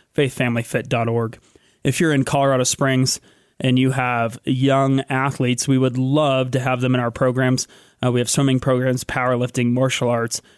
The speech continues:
We would love to get them in, involved in our sports programs. Find more information about that at full armor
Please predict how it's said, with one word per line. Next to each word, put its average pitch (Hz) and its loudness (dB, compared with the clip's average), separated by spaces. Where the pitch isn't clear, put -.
We 135 2
would 123 2
love 131 2
to 131 0
get 127 -2
them 123 0
in, 120 -2
involved 123 -2
in 120 -2
our 113 -4
sports - -4
programs. 123 -2
Find 127 0
more 127 2
information 120 -2
about 113 -4
that 120 -2
at 110 -8
full 139 -2
armor 117 -2